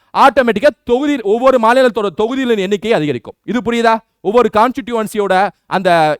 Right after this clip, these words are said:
எண்ணிக்கையும் அதிகரிக்கும். இது புரியுதா? சிம்பிளா? ரைட். So இதான் வந்து ஆர்டிகல் எண்பத்தி ரெண்டுல அம்பேத்கர் சொல்றாரு. இங்க பாருங்க,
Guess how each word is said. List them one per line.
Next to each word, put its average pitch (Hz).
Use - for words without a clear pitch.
எண்ணிக்கையும் 226
அதிகரிக்கும். 151
இது 233
புரியுதா? 233
சிம்பிளா? 240
ரைட். 127
So 262
இதான் 269
வந்து 233
ஆர்டிகல் 214
எண்பத்தி 214
ரெண்டுல 196
அம்பேத்கர் 180
சொல்றாரு. 147
இங்க 139
பாருங்க, 156